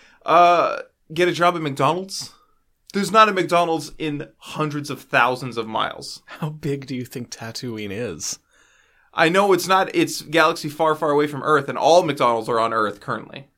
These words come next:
Speaker 2: Currently. And
Speaker 1: Currently.
Speaker 2: this story does take place a long time ago.
Speaker 1: Oh, you think there used to be McDonald's? <laughs>
Speaker 2: No, no, I'm saying there could be a McDonald's in future.
Speaker 1: I'm just saying, Jawas walk around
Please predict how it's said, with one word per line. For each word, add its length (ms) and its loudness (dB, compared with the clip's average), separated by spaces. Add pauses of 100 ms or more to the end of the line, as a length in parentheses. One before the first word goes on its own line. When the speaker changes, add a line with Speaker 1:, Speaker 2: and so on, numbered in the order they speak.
(140)
Speaker 2:
Currently. 680 -10 (200)
And 80 -4
Speaker 1:
Currently. 100 0
Speaker 2:
this 120 0
story 320 2
does 240 0
take 240 -2
place 380 0
a 60 -8
long 380 -6
time 240 -4
ago. 240 0
Speaker 1:
Oh, 60 0
you 120 2
think 180 -4
there 80 0
used 220 -6
to 80 -8
be 80 -4
McDonald's? 680 -4
<laughs> 60 -10
Speaker 2:
No, 80 4
no, 200 4
I'm 80 0
saying 180 -2
there 100 0
could 200 -2
be 80 2
a 40 2
McDonald's 400 -4
in 200 -6
future. 140 -6
Speaker 1:
I'm 120 4
just 200 -2
saying, 380 -6
Jawas 680 4
walk 300 0
around 540 0